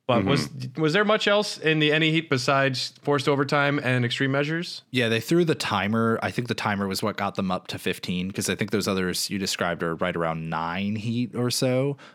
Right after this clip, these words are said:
Speaker 3: Um,
Speaker 1: Okay.
Speaker 3: if you put the forced overtime on the full forty percent. Uh,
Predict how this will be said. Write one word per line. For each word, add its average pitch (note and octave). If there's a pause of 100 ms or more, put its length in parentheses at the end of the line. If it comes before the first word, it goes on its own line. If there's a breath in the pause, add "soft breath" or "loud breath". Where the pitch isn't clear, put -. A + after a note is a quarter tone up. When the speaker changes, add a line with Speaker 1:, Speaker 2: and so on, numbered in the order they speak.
(180 loud breath)
Speaker 3:
Um, G2
Speaker 1:
Okay. F#2+
Speaker 3:
if F#2
you G2+
put G2+
the F#2
forced -
overtime F2
on E2 (220)
the G2+
full F2
forty F2
percent. E2+ (540 loud breath)
Uh, F2